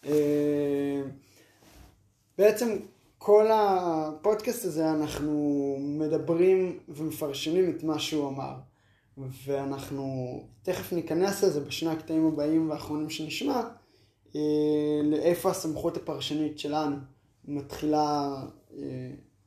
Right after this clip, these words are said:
מתחילה כשהסיפור שלו נגמר. אה, אבל אני רוצה להגיד בשלב זה, שבאמת נראה שהתיאוריה שצובעת, אה,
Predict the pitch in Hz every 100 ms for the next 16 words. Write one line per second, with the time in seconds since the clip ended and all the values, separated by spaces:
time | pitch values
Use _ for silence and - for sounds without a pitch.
0 | _ - 165 160 170 185 175 - 151 139
1 | - 160 - 147 147 139 135 147 175 214
2 | 311 - _ _ _ _ _ - 151 156
3 | 151 151 151 147 143 147 147 147 143 147
4 | 139 139 190 185 185 185 - 202 185 214
5 | 233 - - - - 156 160 175 180 180
6 | 170 170 - 170 - 160 160 196 196 156
7 | - 156 139 151 147 - - _ _ -
8 | -